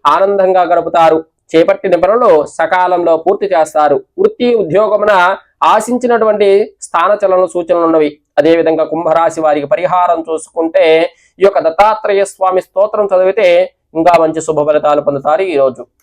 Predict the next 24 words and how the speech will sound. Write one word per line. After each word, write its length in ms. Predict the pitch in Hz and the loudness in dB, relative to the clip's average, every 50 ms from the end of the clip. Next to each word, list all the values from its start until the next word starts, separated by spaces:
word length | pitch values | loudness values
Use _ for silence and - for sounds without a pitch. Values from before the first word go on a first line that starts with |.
| _ _ _ _ _ _ - | _ _ _ _ _ _ 0
తదుపరి 680 | 190 185 202 233 302 269 262 220 196 190 190 - - - _ - | 2 2 4 4 2 2 2 2 0 0 0 -2 -4 -6 _ -4
మీనరాశి 560 | 151 175 202 226 233 202 196 180 165 - 190 | -2 0 0 0 0 0 0 0 0 -2 0
వారి 220 | 185 175 175 180 | 0 2 2 2
ఫలితం. 360 | 175 175 165 156 175 160 - - _ _ _ _ - | 0 0 0 0 0 -2 -6 -6 _ _ _ _ 2
లగ్నాతు 720 | 143 143 139 151 175 180 185 185 185 214 214 220 220 - - - - | 2 2 4 4 2 2 2 2 2 2 2 2 0 -2 -6 -8 -4
షష్టమ 300 | 185 170 - - 247 247 | -4 -4 -4 -4 -6 -6
స్థానంలో 560 | 247 - - 220 208 208 208 202 196 196 185 185 180 | -4 -2 -2 0 2 2 2 2 2 2 2 2 2
చంద్రగ్రహం 480 | 175 196 214 202 - 190 185 175 180 | 0 0 0 0 0 0 0 0 0
స్థితి 280 | 170 - - 180 170 208 | -4 -4 -8 -8 -6 -4
కావటం 340 | 208 214 202 196 190 185 180 | 0 2 2 2 0 -2 -2
వల్ల 460 | 180 180 196 208 190 170 165 170 170 - - _ _ _ - | 0 0 2 4 4 4 4 4 2 -4 -10 _ _ _ -6
ఈ 40 | 165 | -4
యొక్క 180 | 196 214 214 208 | -2 -2 0 0
మీనరాశి 540 | 180 175 208 226 240 220 214 202 196 - 185 | 0 0 0 0 0 2 2 0 0 0 0
వారికి 580 | 185 180 180 180 - 202 180 175 170 175 170 _ _ _ - 160 | 0 0 0 0 0 0 0 0 0 -2 -4 _ _ _ -6 -4
ముఖ్యమైన 440 | 165 170 165 - 226 240 247 240 | -4 -2 0 2 2 2 2 2
వ్యవహారాలలో 1080 | 214 180 185 208 190 190 220 214 208 202 185 185 185 190 196 208 208 190 180 185 190 190 _ _ | 2 2 2 2 2 2 0 0 2 2 0 2 2 2 4 4 6 6 6 4 2 0 _ _
శ్రమతో 540 | - - - 180 170 165 185 185 196 190 185 | -12 -6 -2 -2 0 0 0 2 2 2 2
గాని 280 | 175 180 180 208 240 233 | 2 0 0 0 0 0
పూర్తి 280 | 240 185 180 165 170 | 0 -2 -4 -4 -4
చేస్తారనమాట. 760 | 160 - 165 156 151 - 156 151 147 147 147 147 147 143 147 139 131 - - _ - | -4 0 0 0 0 0 -2 0 0 0 0 0 -2 -2 -2 -2 -4 -4 -6 _ -2
నిరుద్యోగులకు 1160 | 143 147 156 165 160 147 151 151 170 175 175 170 175 175 180 175 196 175 160 156 160 165 160 - _ _ - | 0 0 0 0 -2 -4 -2 0 0 2 2 2 0 0 0 0 2 4 4 4 4 2 -2 -8 _ _ 2
లభించినటువంటి 720 | 143 147 151 165 180 208 208 214 208 208 196 196 185 170 - | 4 4 4 4 2 -2 -2 -2 -2 0 0 0 0 0 0
అవకాశం 720 | 143 151 170 180 - 190 180 175 - 170 165 151 143 131 | 0 0 0 0 0 -2 -2 -2 0 0 0 0 0 -2